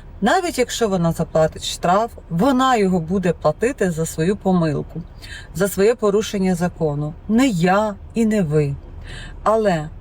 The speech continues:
той факт для мене особисто, що вже який раз, як тільки я організовую збори, вона першою відгукується, і я навіть не просила, тому що до двадцять п'ятого жовтня ще дуже далеко. А в неї є моя карта,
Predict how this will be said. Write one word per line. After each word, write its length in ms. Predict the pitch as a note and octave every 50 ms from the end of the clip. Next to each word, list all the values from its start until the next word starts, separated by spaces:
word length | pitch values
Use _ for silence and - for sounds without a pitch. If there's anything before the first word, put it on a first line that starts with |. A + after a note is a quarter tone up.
| - - -
той 160 | C4+ D4+ D#4+
факт 480 | - - - G#3 F#3+ E3 D3+ D3 - - - - - - - - - - - - -
для 200 | E3 E3+ A3 A#3+
мене 320 | A#3 A3+ G#3 F3+ E3+ D#3+ C#3+ -
особисто, 720 | E3 D#3+ - - E3+ D#3 D#3+ D#3+ D3+ D3 - - F3 - - - - - - - -
що 200 | - - G3+ F#3
вже 200 | E3 D#3+ F3 E3
який 460 | D#3+ E3 E3 - - D4 E4+ F4+ E4
раз, 460 | C4+ A#3 G#3 F#3+ E3 D#3 - - - -
як 140 | - E3+ F3
тільки 360 | - - A3+ G#3 F#3 - F#3
я 160 | F3 F3 E3+ E3
організовую 720 | D#3+ E3 F3 E3+ E3 E3 D#3+ D3+ F#3 F3+ D#3 D3+ D3+ D3
збори, 400 | D3+ D3 E3+ G#3+ A#3+ A#3 G#3 F3+
вона 280 | E3+ F#3 G3+ G#3+ G#3+
першою 640 | - - G3+ G3 G3 F#3+ F3+ - - - E3 D3+ D3
відгукується, 720 | D#3 C#3+ D3 D3 A3 A#3+ - - F#3 E3 E3 - E3+ - - -
і 160 | F3 E3 D#3
я 160 | F3+ F3+ G#3
навіть 380 | A3+ A#3 A#3+ A3 A3+ A3 - F#3+
не 100 | G3 F#3+
просила, 680 | G3 G3 G3+ - - - G#3 A3+ A#3+ A#3 F#3 C3 - - - - - - - - -
тому 120 | D#3+ F3
що 140 | F3 - F3+
до 100 | E3 D3+
двадцять 280 | D3 F3 G3 - - -
п'ятого 260 | G#3 G3+ - G3 F#3+
жовтня 300 | E3+ G3+ F#3+ - F#3 F3+
ще 180 | - - F#3+
дуже 240 | D#3+ E3+ F3+ E3+ F3
далеко. 520 | D#3 E3+ E3+ F3 F3 E3 D#3+ - - - - - - - - - - - - -
А 100 | - G3
в 60 | G#3
неї 320 | C#4+ F#4+ G#4 F#4 D#4+ C#4+ A#3+
є 120 | B3+ C4+
моя 260 | B3+ B3 A#3 A3 G#3
карта, 500 | G#3 - G#3 G#3 A3 A3 - G3+ F#3 F3+